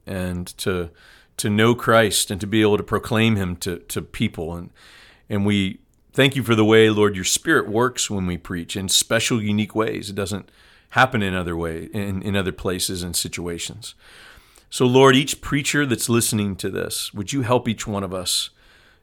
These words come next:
to grow? Remind us we have not arrived, nor will we ever. So help us, Lord, to know where we need to grow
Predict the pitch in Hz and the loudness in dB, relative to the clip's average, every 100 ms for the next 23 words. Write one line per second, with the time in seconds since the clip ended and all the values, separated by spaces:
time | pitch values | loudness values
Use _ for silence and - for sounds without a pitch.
0 | _ - 98 101 104 95 90 101 110 117 | _ -6 0 4 6 4 2 0 4 6
1 | 131 120 101 - 113 123 107 107 123 104 | 6 4 4 2 2 2 4 2 2 2
2 | 85 82 85 - - - _ 107 104 104 | 2 0 -4 -10 -20 -20 _ -2 2 4
3 | 104 104 104 87 82 82 82 _ _ _ | 4 4 2 2 0 -4 -6 _ _ _
4 | _ _ _ - 107 120 123 120 110 104 | _ _ _ 0 2 4 4 4 4 4
5 | 104 110 117 113 117 113 107 95 95 90 | 4 6 6 4 2 0 -2 -2 -2 -2
6 | 90 | -4